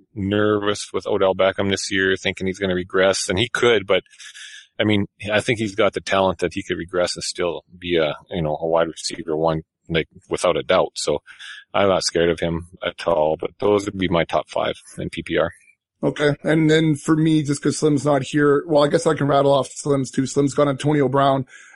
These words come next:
Speaker 2: uh, number one, Demaryius Thomas at two, Dez Bryant at three. So you guys match there at four. He's got Odell Beckham, and at number five, he has Julio Jones. So you guys flip-flop there.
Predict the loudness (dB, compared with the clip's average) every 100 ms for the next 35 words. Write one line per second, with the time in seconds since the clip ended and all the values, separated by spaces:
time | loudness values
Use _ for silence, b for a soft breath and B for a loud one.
0 | B 0 4 6 4 4 2 2 2 2
1 | 4 2 0 b b b -2 2 4 2
2 | 2 2 2 0 -4 -6 -6 0 4 4
3 | 4 -2 _ 0 2 2 2 2 0 -4
4 | -8 -10 -4 0 0 0 0 2 2 2
5 | 4 2 -2 -4 -2 -2 -2 -6 -2 2
6 | 2 2 -4 0 2 6 4 4 2 2
7 | 2 4 4 4 2 0 -2 -2 -2 -2
8 | 0 0 2 0 0 2 4 4 4 2
9 | 4 0 -2 -2 0 0 0 -4 -4 0
10 | -2 0 0 4 2